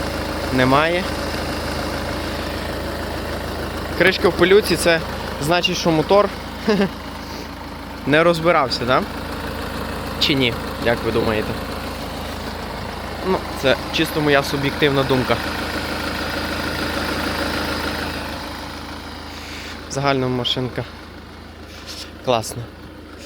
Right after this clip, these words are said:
Отака, друзі, машинка. Я думаю, що переходимо ми до наступного варіанту. Це має бути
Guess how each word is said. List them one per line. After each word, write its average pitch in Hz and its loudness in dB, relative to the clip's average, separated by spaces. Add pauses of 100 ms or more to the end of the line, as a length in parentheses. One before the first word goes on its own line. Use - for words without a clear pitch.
(1900)
Отака, 151 6
друзі, 135 4
машинка. 190 4 (260)
Я 139 4
думаю, 139 2
що 135 4 (160)
переходимо 143 4
ми 139 4 (200)
до 135 4
наступного 127 0
варіанту. 117 2 (2250)
Це 120 -2
має 120 2
бути 117 -2